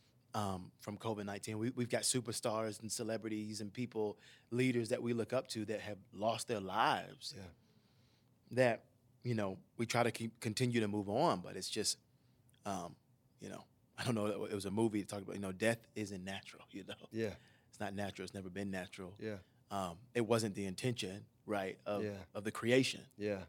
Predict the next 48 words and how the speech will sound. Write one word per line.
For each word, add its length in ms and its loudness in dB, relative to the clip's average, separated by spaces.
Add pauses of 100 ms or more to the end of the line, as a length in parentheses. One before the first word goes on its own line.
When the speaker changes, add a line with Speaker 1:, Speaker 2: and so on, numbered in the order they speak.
Speaker 1:
You 120 -12
know, 60 -4
we 100 2
weren't 120 2
supposed 200 -4
to 40 0
die, 380 10
<laughs> 60 -6
you 140 6
know 80 12
what 100 12
I'm 60 6
Speaker 2:
Beautiful. 180 8
Speaker 1:
saying? 260 10
Speaker 2:
Beautiful. 420 -12
Speaker 1:
But 120 2
because 280 0
of 120 -2
sin. 340 0 (140)
And 160 -2
so, 400 6 (500)
um, 380 4 (180)
death 280 6
isn't 260 4
natural. 400 -2 (160)
And 160 2
I 80 -2
think 260 0
we've 220 0
seen 220 4
a 40 0
lot 240 2
of 120 -2
it 180 -14 (760)
over 180 0
this 160 -2
past 420 -2
year 420 -8
and, 180 -6 (140)
Speaker 2:
Yeah. 160 -6
Speaker 1:
um, 160 -8
around 320 6
the 60 -2
world. 640 -2 (1160)
Speaker 2:
Yeah. 320 6
Speaker 1:
Um, 100 -8 (640)
and 460 4
I, 120 10